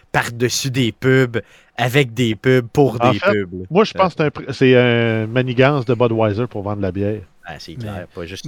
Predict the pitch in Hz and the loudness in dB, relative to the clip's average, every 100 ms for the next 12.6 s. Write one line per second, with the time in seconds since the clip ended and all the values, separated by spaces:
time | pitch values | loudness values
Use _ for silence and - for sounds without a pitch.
0 | - 101 110 92 - 110 92 87 85 82 | -10 -10 -8 -10 -14 -14 -12 -12 -12 2
1 | 139 123 147 175 - - 147 139 135 175 | 4 6 4 2 0 -6 -4 0 2 2
2 | 151 147 139 131 127 180 160 170 185 175 | 2 2 4 4 2 0 2 4 4 4
3 | 165 233 247 202 185 175 196 226 185 165 | 2 -2 -2 0 0 0 2 2 2 -2
4 | 160 147 135 - 131 175 - _ - 120 | -4 -6 -8 -16 -10 -10 -12 _ -8 -6
5 | - 165 117 135 135 107 110 123 110 127 | -2 0 2 2 4 2 2 0 2 0
6 | 107 87 107 139 135 180 131 110 - 117 | 0 -4 -4 -2 -4 -4 -2 -2 0 -2
7 | 90 - 92 92 92 98 143 160 135 90 | -2 -8 -8 -8 -4 -2 -4 -4 -12 -14
8 | _ 101 101 101 - 127 160 190 120 95 | _ -8 -6 -6 -2 0 0 -2 -4 -6
9 | - 113 147 131 127 127 113 113 202 - | -8 -4 -4 -2 2 2 2 -4 -6 -12
10 | 139 110 101 101 107 123 117 - 120 180 | -14 -12 -12 -8 -6 -4 -4 0 0 0
11 | 185 _ 127 123 117 120 117 107 104 - | -6 _ -6 -2 0 0 0 -4 -8 -14
12 | - 123 - 131 - | -8 -2 0 0 0